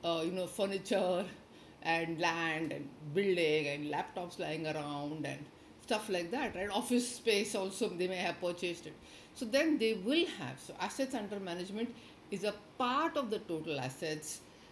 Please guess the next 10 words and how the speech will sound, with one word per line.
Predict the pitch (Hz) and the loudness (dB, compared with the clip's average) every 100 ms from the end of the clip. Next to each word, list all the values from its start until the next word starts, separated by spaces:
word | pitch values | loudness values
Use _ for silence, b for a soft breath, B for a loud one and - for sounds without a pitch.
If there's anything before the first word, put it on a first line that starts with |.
| B - | B -6
and | 156 160 | -4 -2
that | 208 254 359 | -2 0 0
is | 285 262 | 2 0
divided | 175 202 170 190 185 202 | 0 0 4 4 4 2
by | 175 | 2
the | 165 165 | 0 0
number | 170 233 254 269 | 4 8 8 8
of | 247 190 | 4 2
units | 190 190 185 - | -2 -2 -6 -4
allotted, | 175 160 151 156 165 165 | 0 0 0 0 2 2